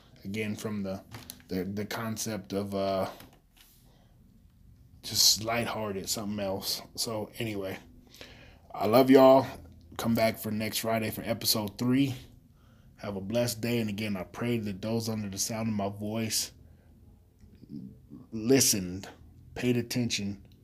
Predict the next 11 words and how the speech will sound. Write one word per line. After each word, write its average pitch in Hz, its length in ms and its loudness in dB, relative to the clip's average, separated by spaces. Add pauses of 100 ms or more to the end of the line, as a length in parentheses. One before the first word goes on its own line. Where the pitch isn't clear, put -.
(320)
to - 120 -8
where 107 160 -4
my 104 180 -4
heart 104 380 -4
was, 90 540 -6 (240)
and 98 100 -8
let 104 180 -4
it 101 80 -4
minister 107 460 -6
to - 180 -6
you. 92 280 -8